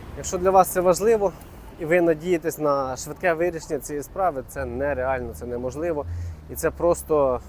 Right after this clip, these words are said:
виманювання з вас, е, додаткових коштів, додаткових грошей. Просто вони на цьому заробляють. Це їхній бізнес. Так само, як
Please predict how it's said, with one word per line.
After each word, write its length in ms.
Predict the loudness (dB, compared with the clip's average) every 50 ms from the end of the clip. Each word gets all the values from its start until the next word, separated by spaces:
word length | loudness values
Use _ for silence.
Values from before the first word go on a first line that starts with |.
| -14 -14 -4
виманювання 680 | -2 0 2 4 4 4 4 2 2 0 0 0 -2 -2
з 100 | -4 -2
вас, 360 | 2 2 2 2 2 -2 -8 -14 -18 -20 -20 -20 -20 -20 -20 -20 -12 -8 -6
е, 320 | -4 -4 -2 -4 -4 -6 -2 0
додаткових 600 | 2 2 2 0 0 2 2 4 4 4 0 0 0
коштів, 360 | 2 2 2 0 -4 -6 -4
додаткових 600 | -2 -2 -2 -2 -4 -2 -2 -2 0 0 0 0
грошей. 380 | 2 2 2 2 2 -2 -6 -6 -8 -12 -20 -20 -20 -20 -20 -20 -20 -18 -18 -18 -18 -18 -16 -16 -16 -16 -14 -14 -10 2
Просто 320 | 8 8 8 8 8 4 2
вони 180 | 4 6 6
на 100 | 6 4
цьому 320 | 4 4 2 2 4 2 2
заробляють. 540 | 2 2 2 2 2 2 2 2 2 2 0
Це 100 | -2 0
їхній 380 | 0 -2 -4 -2 0 0 0
бізнес. 380 | 0 2 0 0 0 -2 -4 -8
Так 140 | -8 -6 -2
само, 280 | 0 2 2 4 2
як 160 | 2 2 0